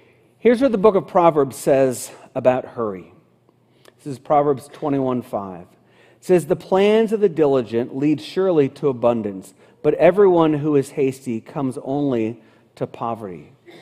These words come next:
Kind of draws a distinction in this verse. The plans of the diligent lead to abundance. That when we plan, when we're diligent, when we think ahead about what we want to do and what life is to be about, when we do that, then we live this life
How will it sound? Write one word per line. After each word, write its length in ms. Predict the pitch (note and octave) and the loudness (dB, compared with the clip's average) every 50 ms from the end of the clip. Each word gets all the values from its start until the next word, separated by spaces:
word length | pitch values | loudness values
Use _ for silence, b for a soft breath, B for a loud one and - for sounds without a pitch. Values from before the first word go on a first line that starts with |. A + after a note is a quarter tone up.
| B B B B B B B B _ | B B B B B B B B _
Kind 200 | - G#3+ A3 A3 F3+ | 4 4 6 6 4
of 60 | C#3 | 2
draws 440 | D#3 F3+ F#3+ F#3+ G#3 A3 A3 - G#3 | 2 4 4 6 6 4 2 2 2
a 40 | F#3+ | 0
distinction 720 | F#3 F3 E3+ - - G3+ G3 E3+ - - D#3+ D3+ C#3+ B B B B B | -2 -2 0 0 0 0 0 0 -2 -2 0 0 -2 B B B B B
in 120 | D#3+ E3 E3 | -2 0 2
this 200 | E3 D#3 C#3+ D#3 | 2 0 0 0
verse. 220 | E3+ D#3 C3+ B2+ | -2 -2 -2 -2
The 100 | - E3 | -4 -8
plans 640 | C#3+ - - - F3+ F#3+ G3 G3+ G#3 G#3 G#3+ F#3 E3+ | -8 -6 -2 -2 0 2 4 4 4 2 2 0 -4
of 260 | - - E3 D#3 C#3+ | -6 -4 -4 -4 0
the 120 | D#3 D#3+ C3 | -2 -2 -2
diligent 760 | G#2+ A#2+ D3+ D3 D3+ D3 C#3+ A#2+ A#2 A#2+ A2 G#2+ D3 - - - b b b b b | 0 2 2 2 2 2 -2 -2 -2 -4 -4 -4 -6 -10 -14 -20 b b b b b
lead 280 | - C#3 D#3 D#3 C#3+ - | -2 0 2 2 2 0
to 140 | - E3+ D3+ | 0 0 0
abundance. 520 | C3+ A#2 A2 C3 C3 B2+ A2+ G2+ F#2 - b b b b _ | 0 0 0 -2 -2 -2 -4 -6 -8 -12 b b b b _
That 160 | D#3 F#3 E3 | 2 2 4
when 280 | E3+ F3+ G3+ G#3+ A3+ A3+ | 4 4 2 2 2 2
we 140 | A3+ A3+ G#3 | 2 2 0
plan, 540 | - - - - G#3+ G#3 G3+ G3 F#3 E3+ D#3+ | -2 -4 -8 -4 -2 2 2 4 4 4 4
when 200 | E3 F3 F3 E3+ | 2 2 2 2
we're 120 | E3+ E3 | 2 0
diligent, 540 | C#3+ A#2 - F#3+ G3 G3 F#3+ E3 E3 D#3 D3 | 0 0 2 2 4 4 4 2 0 0 0
when 160 | D3 D#3+ E3 | 0 2 2
we 100 | E3 D#3+ | 2 2
think 400 | D#3 - - - G#3+ A3 - - | 0 -2 -2 0 0 2 2 2
ahead 340 | G3 D#3 C#3+ D#3 F3+ F#3 F3 | 0 0 2 2 0 2 4
about 220 | F3 E3+ E3 C#3+ D3+ | 4 4 4 4 4
what 200 | D3+ F#3 F#3 G3 | 4 4 4 4
we 100 | G3+ G3+ | 4 4
want 220 | F#3+ F#3+ F#3 E3+ | 4 2 2 2
to 60 | F3 | 2
do 80 | F3+ E3+ | 2 2
and 120 | D#3 D3 | 2 4
what 220 | D3+ F#3 E3 - D#3 | 4 4 4 4 2
life 260 | D#3+ D#3+ E3+ F3 E3+ - b b b b b b | 2 2 2 2 0 -4 b b b b b b
is 140 | C#3+ C#3 - | -10 -10 -8
to 140 | - F#3 D3+ | -8 -8 -4
be 160 | D3+ E3+ D#3+ | 0 2 2
about, 320 | D3 A#2 D3 D3 D3 - | 2 2 2 0 0 0
when 160 | C#3+ D#3 D#3+ | -2 -2 0
we 140 | D3+ D#3 D#3+ | 0 0 -2
do 420 | D3+ C3 A2+ A#2 E3 A#3 C#4 D4+ C#4 | -2 -4 -8 -6 -2 0 0 2 2
that, 380 | A#3 C#3+ B2 B2+ C#3+ E3 B B B B B - | 2 2 2 0 -4 -6 B B B B B -2
then 160 | F3 F3+ F#3 | -2 0 2
we 120 | F#3 F#3+ F#3+ | 2 2 4
live 440 | F3 F3 F#3+ A3 A#3+ A#3+ G3 F3 | 4 6 8 8 8 6 4 2
this 240 | F3+ F3 D#3 - - | 0 -2 -2 -2 -4
life 760 | D#3 D3+ F3+ G#3 A#3+ G#3+ C3+ B2+ C3 - - - - - _ | -2 0 0 2 0 0 -2 -4 -6 -10 -16 -20 -20 -20 _